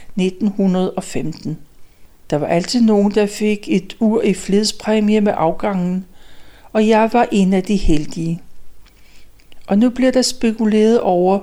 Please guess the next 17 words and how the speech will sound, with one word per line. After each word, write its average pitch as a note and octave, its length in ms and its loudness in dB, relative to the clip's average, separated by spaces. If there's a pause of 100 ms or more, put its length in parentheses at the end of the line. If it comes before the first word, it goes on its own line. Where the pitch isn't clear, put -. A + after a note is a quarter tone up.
(120)
hvad F#3+ 120 0
jeg F#3 160 2
skulle - 280 -4
være. D#3 320 -2 (920)
Vi F3+ 120 -2
havde F#3 440 4
en G3 180 2 (280)
nodlermaskine, F3 1300 0
min F3+ 200 -2
far D#3+ 300 0
havde F3 380 0 (220)
givet F#3 260 0 (120)
hundrede G#3 420 0
og E3 60 -2
firs A3+ 400 -2
kroner F3 440 -4
for. D#3+ 380 -2